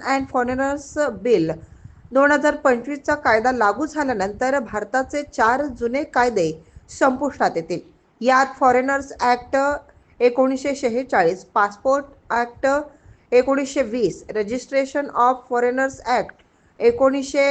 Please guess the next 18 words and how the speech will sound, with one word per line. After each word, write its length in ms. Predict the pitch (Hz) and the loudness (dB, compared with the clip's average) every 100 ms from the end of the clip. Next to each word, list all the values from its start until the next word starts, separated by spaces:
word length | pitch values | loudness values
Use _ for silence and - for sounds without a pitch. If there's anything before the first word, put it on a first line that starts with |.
| 294 | 0
एकोणचाळीस 760 | 214 - 302 302 294 233 214 220 - | -6 -4 0 0 2 2 2 0 -6
आणि 220 | 233 254 | -4 -2
इमिग्रेशन 840 | - 240 262 277 269 294 285 294 302 - _ _ _ - | -2 -2 -2 -2 -4 -4 -4 -6 -8 -14 _ _ _ 0
ॲक्ट 360 | 262 254 - 175 180 | 2 2 -4 -4 4
दोन 240 | 226 269 | 4 6
हजार 340 | 262 214 185 170 | 2 2 2 2
या 180 | 226 | 0
कायद्यांचा 580 | 247 262 226 240 254 294 | 2 2 2 0 -4 -6
समावेश 580 | 294 294 277 269 165 165 | -6 -4 -2 0 -2 -4
आहे. 100 | 151 - _ _ - | -10 -12 _ _ -8
नवीन 380 | 220 233 240 262 | 0 2 2 -2
कायद्यानुसार 720 | 254 208 202 220 226 269 262 | 0 0 2 0 -2 -4 -4
वेगवेगळ्या 520 | 247 196 190 208 220 247 | -2 -2 0 0 2 0
परिस्थितीमध्ये 840 | 226 202 196 190 196 220 208 175 | -2 -4 -6 -6 -6 -4 0 0
आणि 180 | 175 208 | 0 -2
त्यांच्याशी 540 | 208 185 196 220 262 | -6 -6 -6 -8 -8
संबंधित 600 | 262 233 208 214 233 240 | -6 -6 -6 -6 -8 -8
शिक्षेचा 540 | 240 - 269 262 185 | -14 -8 -6 -2 0